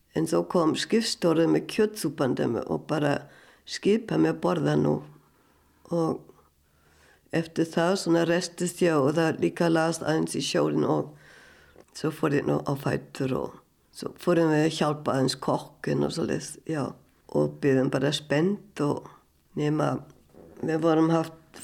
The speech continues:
framan í toren, það var frammi, eða kjölur eða hvað það kalla. Það var svo rosalega vond lykt þarna sem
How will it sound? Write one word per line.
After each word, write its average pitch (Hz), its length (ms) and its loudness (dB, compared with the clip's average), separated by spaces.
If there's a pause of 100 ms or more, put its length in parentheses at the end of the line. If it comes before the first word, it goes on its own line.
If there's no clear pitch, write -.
framan 190 520 4 (280)
í 175 160 2
toren, 202 560 2
það 135 140 0
var 131 220 -4 (200)
frammi, 196 480 2 (1000)
eða 156 140 -2 (120)
kjölur 180 500 2
eða 170 220 2
hvað 180 200 -4
það 170 120 -4
kalla. 185 300 0 (1400)
Það 160 240 2
var 175 120 2
svo 175 200 4
rosalega 175 600 2
vond 156 240 0
lykt 170 340 -2
þarna 147 300 0 (920)
sem 151 200 0